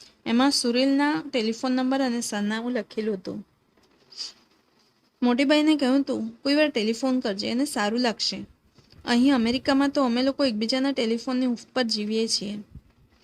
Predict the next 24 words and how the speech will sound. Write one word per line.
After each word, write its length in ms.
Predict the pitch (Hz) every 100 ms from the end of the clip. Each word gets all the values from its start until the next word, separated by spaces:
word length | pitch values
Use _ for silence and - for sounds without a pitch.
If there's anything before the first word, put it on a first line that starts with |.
| - - -
હું 120 | 277
થોડીક 260 | 294 294 302
ક્ષણોના 400 | 285 262 277 294
મૌન 280 | 233 226
પછી 220 | 240 247 247
બોલી 320 | 220 208 247
હતી, 260 | 240 226 240 _ _ _ _ _ _ _ -
"મોટી 220 | 233 233
બહેન, 500 | 294 311 302 208 220
સાથે 440 | - 247 208 - 254
ભણતા 380 | 226 202 254
હતા 180 | 254 285
ત્યારની 340 | 269 226 214 247
વાત 140 | 262
જુદી 380 | 226 196 214 240
હતી. 320 | 233 196 196 _ _ _ _ -
આજે 240 | 240 262
તો 120 | 302
ઘણું 340 | 247 214 220 262
બધું 240 | 269 277
હું 100 | 269
ભૂલી 300 | 233 196 226
ગઈ 180 | 226 208
છું." 340 | - 202 208